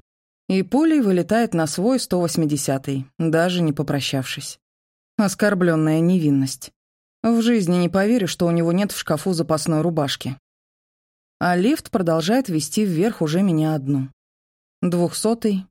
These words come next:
двести первый, двести второй. Поворачиваюсь к задней стенке, на которую опиралась все это время. Вздергиваю подбородок, рассматривая себя в зеркале.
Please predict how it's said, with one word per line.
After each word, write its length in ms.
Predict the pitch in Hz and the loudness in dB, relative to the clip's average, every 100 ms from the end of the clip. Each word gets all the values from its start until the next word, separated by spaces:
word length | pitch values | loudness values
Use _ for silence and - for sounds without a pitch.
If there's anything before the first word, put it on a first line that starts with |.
| _ _ - | _ _ -6
двести 460 | 160 165 156 - 147 | -2 0 -2 -4 -4
первый, 500 | 180 190 180 165 - _ _ _ - | -2 0 0 -4 -10 _ _ _ -4
двести 480 | 160 160 170 - | -2 0 -2 -4
второй. 440 | 156 - 135 131 131 _ _ _ _ _ _ _ | -6 -4 -2 -4 -6 _ _ _ _ _ _ _
Поворачиваюсь 680 | - 190 208 233 226 185 175 | -2 2 2 2 0 0 0
к 60 | 175 | 0
задней 360 | 180 196 190 | 0 2 0
стенке, 420 | 185 - 262 240 170 | 0 0 0 2 0
на 80 | |
которую 340 | 160 170 214 202 | 0 0 0 0
опиралась 440 | 165 175 196 190 | 0 0 2 0
все 180 | - 185 | -2 -2
это 180 | 175 185 | 0 0
время. 420 | 170 151 135 135 _ _ _ _ _ _ - | 0 0 -2 -6 _ _ _ _ _ _ -4
Вздергиваю 680 | 165 156 196 165 175 170 | -2 0 0 2 2 2
подбородок, 560 | 165 160 170 190 233 175 | 0 0 0 2 0 0
рассматривая 600 | 156 151 180 185 175 165 | -2 -2 -2 0 0 -2
себя 260 | 151 160 175 | -2 -2 0
в 60 | |
зеркале. 560 | 175 190 - 143 131 131 | 0 -2 -2 -4 -6 -8